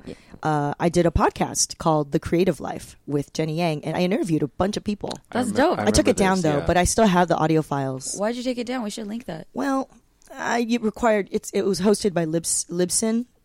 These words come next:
Speaker 2: which costs money <laughs> every
Speaker 1: Oh,
Speaker 2: month,
Speaker 1: okay,
Speaker 2: so
Speaker 1: okay, okay.
Speaker 2: you know,
Speaker 3: That's
Speaker 2: if you
Speaker 3: what
Speaker 2: wanna host my files and you wanna share it as a special feature thing.
Speaker 1: Well, you
Speaker 3: Well,
Speaker 1: know
Speaker 3: we're also on Libsyn, so
Speaker 2: I'm just saying y'all are paying for a subscription now, but
Speaker 3: Yeah.
Speaker 2: if you wanna ever, like, collab on it.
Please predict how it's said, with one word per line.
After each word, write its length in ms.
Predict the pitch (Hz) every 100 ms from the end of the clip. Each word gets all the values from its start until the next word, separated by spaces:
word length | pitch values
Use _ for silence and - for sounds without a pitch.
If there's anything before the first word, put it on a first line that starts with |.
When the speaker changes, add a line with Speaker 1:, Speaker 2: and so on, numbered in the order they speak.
| _
Speaker 2:
which 320 | 170 160 - - _
costs 280 | - 165 -
money 300 | 170 240 247
<laughs> 20 |
every 140 | 226 247
Speaker 1:
Oh, 40 |
Speaker 2:
month, 180 | 247 185 185 180
Speaker 1:
okay, 40 |
Speaker 2:
so 140 | 170 160 147
Speaker 1:
okay, 80 | 151
okay. 100 | 151 147 - - - _
Speaker 2:
you 120 | 226
know, 380 | 208 160 147 147 -
Speaker 3:
That's 100 | -
Speaker 2:
if 40 | 240
you 60 |
Speaker 3:
what 100 | 302
Speaker 2:
wanna 100 | 247
host 200 | 196 190
my 100 | 175
files 440 | - 170 180 156 156
and 100 | 151
you 80 |
wanna 180 | 165 165
share 260 | - 175 165
it 60 | 160
as 100 | 147
a 40 |
special 360 | - 160 151 156
feature 360 | - 165 156
thing. 380 | 143 160 143 143 -
Speaker 1:
Well, 120 | 226
you 60 | -
Speaker 3:
Well, 100 | -
Speaker 1:
know 80 | -
Speaker 3:
we're 160 | 131
also 360 | - 110 139 85
on 160 | 80 76
Libsyn, 420 | 82 - 78 71 -
so 380 | - 80 73 - - - _ _ -
Speaker 2:
I'm 60 | 226
just 100 | 269
saying 160 | 208
y'all 180 | 180 196
are 80 | 170
paying 240 | - 165
for 240 | 156 147 143
a 40 |
subscription 480 | - - 156 - 139
now, 280 | 139 - -
but 120 | - 160
Speaker 3:
Yeah. 200 | 175 175
Speaker 2:
if 240 | - 320 330
you 80 |
wanna 220 | 302 311 294
ever, 280 | 254 269 262
like, 200 | 233 -
collab 460 | 220 196 220 220
on 160 | 190 190
it. 180 | 190